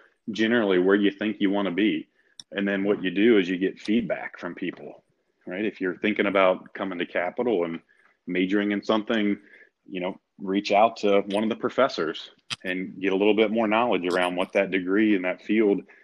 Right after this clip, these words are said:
might look like. Ask them to connect you to one or two people that are actually in the business or the, um, the nursing world or the education world to talk a little bit more in depth. The biggest key is just being flexible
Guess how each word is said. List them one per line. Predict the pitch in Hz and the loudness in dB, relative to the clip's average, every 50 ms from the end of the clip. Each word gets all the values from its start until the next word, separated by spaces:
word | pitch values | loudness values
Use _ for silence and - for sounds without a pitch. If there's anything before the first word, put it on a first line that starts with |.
| _ - | _ -14
might | - 92 98 107 92 | -8 -6 -4 -2 0
look | 101 123 127 - | 0 0 0 0
like. | 104 80 73 76 - _ _ _ _ _ _ _ _ - | -2 -2 -2 -4 -8 _ _ _ _ _ _ _ _ -2
Ask | - 90 98 - - | 0 0 0 0 2
them | - 107 113 110 | 0 2 2 4
to | 104 104 - - _ | 0 0 -2 -6 _
connect | - - 104 104 107 - - - | -6 -4 -2 -2 -2 -2 0 2
you | 117 | 4
to | 107 98 | 4 4
one | 95 98 107 107 | 4 2 0 0
or | 107 101 | 0 -2
two | - - 117 | 0 0 -2
people | 98 - 117 117 113 - 110 101 | 0 0 0 0 0 0 -2 0
that | 104 101 | 2 4
are | 104 | 4
actually | 107 110 107 - - 107 104 | 4 4 4 2 0 0 0
in | 107 107 | 0 0
the | 107 104 | -2 2
business | 98 110 110 104 113 110 104 - - - | 2 2 2 2 0 -4 -4 -4 -4 -2
or | 104 101 104 101 | 0 2 2 4
the, | 98 101 104 104 101 101 - - _ _ _ _ _ _ - - | 4 6 8 8 6 6 2 -6 _ _ _ _ _ _ -12 -8
um, | 98 92 92 92 90 90 92 - - | -4 -2 0 0 0 -2 -4 -8 -8
the | 92 98 | -6 -4
nursing | 98 98 113 - - - 98 90 87 | -2 0 0 -2 -2 -4 -6 -4 -2
world | 85 87 87 85 85 87 | 0 0 2 2 2 2
or | 87 90 | 0 0
the | 80 90 | 0 0
education | 90 92 95 95 - 113 117 123 - - 101 95 92 | -2 -2 -2 -2 0 0 0 0 0 -4 -6 -4 -2
world | 90 87 87 87 82 | -2 -2 -2 -2 -4
to | 82 90 | -6 -8
talk | - - 98 92 - - | -4 0 0 0 0 0
a | |
little | 95 92 98 101 | -2 0 0 2
bit | 101 104 92 | 0 0 0
more | 104 107 110 107 | 0 -2 0 0
in | 107 104 | 0 0
depth. | 95 110 117 95 - - - _ - - - - _ _ - | 2 2 2 2 0 -2 -20 _ -20 -20 -20 -20 _ _ -6
The | 110 104 | -4 0
biggest | 104 123 139 160 139 - - - | 2 2 4 4 2 0 -2 -4
key | - 113 107 104 | 0 2 4 4
is | 98 - - | 4 2 -2
just | - - 101 95 - - _ _ _ _ _ - 110 98 - | -8 -6 -6 -6 -6 -10 _ _ _ _ _ -14 -14 -10 -4
being | 113 113 113 127 110 90 | -2 -2 0 0 -2 -4
flexible | - - - 98 95 - - - 120 113 131 147 147 - - _ | -6 -4 0 0 0 0 0 -2 0 2 2 0 0 -4 -16 _